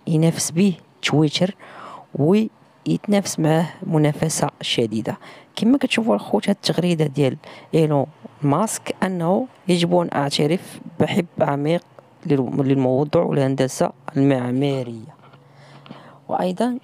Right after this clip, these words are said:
مارك مني فتح هاد التطبيق قال أنه تم تحميل سبعين مليون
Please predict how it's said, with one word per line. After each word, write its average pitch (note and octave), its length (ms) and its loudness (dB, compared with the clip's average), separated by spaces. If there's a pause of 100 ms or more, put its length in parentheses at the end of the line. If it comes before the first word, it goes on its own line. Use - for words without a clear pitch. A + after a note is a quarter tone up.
(220)
مارك G#3+ 540 -2 (140)
مني F3+ 340 2
فتح - 300 -6
هاد - 100 -6
التطبيق G3 400 -2 (260)
قال F3 260 -2 (100)
أنه D#3 540 -2 (400)
تم A#3 200 0
تحميل G3+ 460 -4
سبعين F#3+ 480 -2
مليون F#3+ 500 0